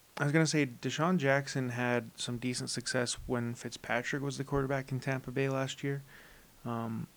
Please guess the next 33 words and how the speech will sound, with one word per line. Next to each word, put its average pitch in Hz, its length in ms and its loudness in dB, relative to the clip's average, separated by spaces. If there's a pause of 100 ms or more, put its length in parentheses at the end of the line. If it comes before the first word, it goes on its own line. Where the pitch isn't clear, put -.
but 123 160 -2
then 123 180 4
when 120 120 4
Jameis 120 380 0
Winston 120 540 -4 (180)
came 123 240 -4
back, 117 360 -4 (340)
it 131 100 -16
kinda, 117 440 -2 (960)
his 127 180 -2
production - 500 0
kinda 120 220 0
went 117 160 0
away. 117 320 -2 (140)
So, 113 300 -4 (1800)
yeah, 123 320 0
I 127 120 -2
mean, 131 120 0
I 127 80 0
think 123 200 -4
he 131 60 -6
still 127 220 0
has 120 240 0
some, 117 300 -6 (920)
some 127 200 -4
f-, - 160 -6 (180)
good 135 180 4
football 123 440 2
in 123 120 2
him, 131 200 0
I 120 80 -2
would 120 160 -6
say. 135 260 -4